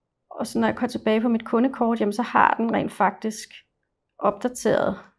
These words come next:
mit navn. Man vil kunne se, at, øh, den har sat Lyngbyvej, Ærøkø og byen ind i samme felt.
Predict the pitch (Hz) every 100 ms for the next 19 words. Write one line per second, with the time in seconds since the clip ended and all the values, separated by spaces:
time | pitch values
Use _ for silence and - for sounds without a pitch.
0 | _ 214 202 220 262 - 320 - - _
1 | - 214 220 214 - 254 240 - 208 -
2 | 208 202 196 214 202 214 208 208 208 208
3 | 214 220 233 208 - - _ - 214 -
4 | - - 208 - - - 247 262 262 262
5 | - - - 214 196 190 269 - 247